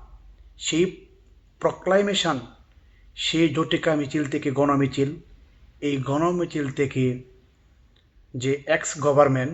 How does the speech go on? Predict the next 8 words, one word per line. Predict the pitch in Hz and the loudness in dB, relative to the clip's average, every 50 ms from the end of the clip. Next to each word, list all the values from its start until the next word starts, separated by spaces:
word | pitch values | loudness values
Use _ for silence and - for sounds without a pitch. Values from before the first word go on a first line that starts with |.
| 185 - - _ _ _ _ _ _ _ _ _ _ _ _ - | -8 -12 -18 _ _ _ _ _ _ _ _ _ _ _ _ 0
মাননীয় | 139 143 143 139 139 139 135 131 | 2 4 4 4 2 0 0 0
শেখ | 127 - - 151 - - | 0 -2 -2 -4 -2 -2
হাসিনা, | 147 135 - 143 143 160 170 | -4 -4 -2 -4 -4 -4 -4
তিনি | 165 147 131 143 175 214 262 - - - _ _ _ _ _ _ - - - | -4 -4 -2 -2 -2 -2 -4 -8 -12 -20 _ _ _ _ _ _ -20 -6 -4
বর্তমানে | 131 135 127 - 143 131 131 131 143 180 226 262 - - _ _ _ _ _ _ _ _ _ - - _ _ _ - - _ _ _ _ _ _ _ | -4 -4 -2 -2 -2 -2 0 0 0 -2 -4 -6 -10 -16 _ _ _ _ _ _ _ _ _ -20 -20 _ _ _ -20 -20 _ _ _ _ _ _ _
জীবন | 135 120 139 151 165 185 190 185 | -6 -4 -2 0 0 0 0 2
বাঁচানোর | 165 170 160 - 156 151 151 143 | 2 2 2 2 0 0 0 -2
জন্য | 139 143 139 139 | -2 -2 -2 -2